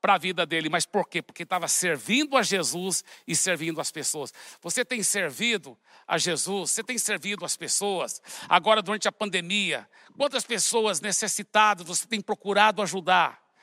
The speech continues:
Quantas cestas você tá, te-,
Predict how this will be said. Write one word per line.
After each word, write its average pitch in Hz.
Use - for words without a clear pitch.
Quantas 277
cestas -
você 208
tá, 226
te-, 247